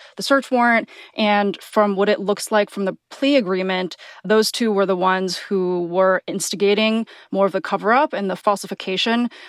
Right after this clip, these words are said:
Goodlett, based on the plea agreement at least, seemed to have been strung along a little bit. Based on the plea agreement, it seemed that she felt unable to speak out against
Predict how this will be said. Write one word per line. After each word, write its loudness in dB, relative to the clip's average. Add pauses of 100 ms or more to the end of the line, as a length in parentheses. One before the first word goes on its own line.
(120)
Goodlett, 2 (360)
based 2
on 2
the 0
plea 2
agreement 0
at -4
least, -6
seemed -2
to 0
have 0
been -4
strung -2
along -2
a 0
little 2
bit. 2 (460)
Based 0
on 4
the 2
plea 0
agreement, 0
it -2
seemed -2
that 2
she 0
felt 0
unable -2
to -2 (540)
speak 0
out 2 (120)
against -4